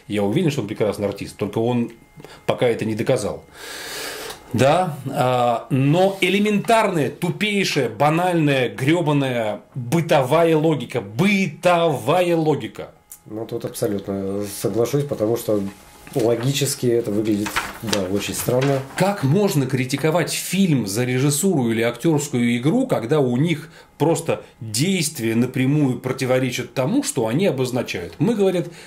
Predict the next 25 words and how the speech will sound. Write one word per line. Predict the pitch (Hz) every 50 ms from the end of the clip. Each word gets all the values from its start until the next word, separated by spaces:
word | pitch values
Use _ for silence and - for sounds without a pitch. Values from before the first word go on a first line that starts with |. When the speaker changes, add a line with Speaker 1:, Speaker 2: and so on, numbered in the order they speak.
| - -
Speaker 1:
с-, | - - - - - - - -
знаешь, | - 196 269 294 285
как | - 156 147
нужно | 170 165 147 135 139
было | 120 123 117 113 110
исчезать? | 107 - - - 104 98 87 80 - 107
Я | 139 151
предлагаю | 151 151 131 - - 139 131 120 110 107
обострить. | 101 110 107 - - 101 98 87 - - -
Они | - 151 190
должны | 151 123 120 117 135 147
были | 123 117 113
с | 104 107
девушкой | 156 214 196 156 - -
прощаться | - 113 117 - - 147 147 - 107
в | 101
отделении | 110 110 107 117 131 139 127 120 120 117
милиции | 113 117 135 196 233 214 - - 95 80 - - - - - - - - -
под | 139 131 -
фотографией, | - 135 - 127 110 123 175 185 180 - 156 127 117 107 - -
э, | - - - -
о-, | 135 135 - -
где | 127 113 117 127 143
он | 139 127 131
разыскивается. | 135 131 139 156 143 - - 104 90 87 87 87 - - -